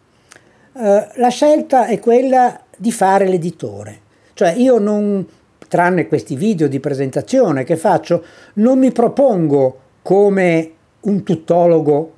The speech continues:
che parla di qualunque argomento del campo psichiatrico e psicologico. Io preferisco ho sempre preferito, da un lato,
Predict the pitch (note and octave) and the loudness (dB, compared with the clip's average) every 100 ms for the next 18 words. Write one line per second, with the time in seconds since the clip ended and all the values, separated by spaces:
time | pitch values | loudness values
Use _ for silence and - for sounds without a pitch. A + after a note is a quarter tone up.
0 | _ - D#3+ E3+ E3 D3 C#3+ C#3 D#3 D3+ | _ -6 -2 0 0 0 -2 -2 -2 0
1 | E3+ D#3+ C#3 C#3+ C#3 C#3+ C#3 C#3 B2+ A#2+ | 0 -2 -2 -2 -2 -2 -4 -4 -4 -8
2 | A#2+ D3+ C#3+ C3+ A#2+ B2+ D#3+ C#3+ C#3 C3+ | -8 -6 -4 -6 -10 -8 -2 -2 -4 -8
3 | C#3 B2+ C#3 C3 A2+ - - D3+ C3+ B2+ | -4 -2 -2 -4 -8 -20 -10 -8 -4 -6
4 | G2+ G2+ A#2 - - _ _ _ C4 G3 | -6 -16 -20 -20 -20 _ _ _ 0 0
5 | F3+ F#3 B3+ G3 D#3+ - G#3 B3+ - _ | 0 0 2 2 0 0 0 0 -4 _
6 | _ - G#3+ F3 B2 A#2 - F3 C3+ A#2 | _ -2 -2 -2 -4 -4 -2 -2 -4 -4
7 | F3+ F#3+ _ D3+ E3+ G3+ B3 G#3+ C#3 - | -4 -4 _ -2 0 2 2 0 -2 -6
8 | B2 | -8